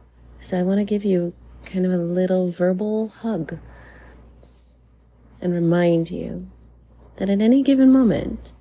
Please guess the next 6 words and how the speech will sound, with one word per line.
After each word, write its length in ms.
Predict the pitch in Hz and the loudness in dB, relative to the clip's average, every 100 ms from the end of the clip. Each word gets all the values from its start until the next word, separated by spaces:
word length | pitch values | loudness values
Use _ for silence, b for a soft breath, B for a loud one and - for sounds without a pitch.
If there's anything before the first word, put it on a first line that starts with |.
| _ _ _ _ _ _ _ - | _ _ _ _ _ _ _ -2
most 480 | 175 160 156 160 - | 2 2 0 -4 -14
people 580 | - 170 165 170 190 247 _ _ _ _ _ - - - | -10 -10 -8 -10 -10 -10 _ _ _ _ _ -20 -20 -10
are 160 | 160 | -6
okay. 540 | 156 156 - 151 180 - _ _ _ _ _ _ _ _ _ | -6 -8 -10 -12 -14 -16 _ _ _ _ _ _ _ _ _
And 160 | 165 165 | -8 -8
at 160 | 156 | -8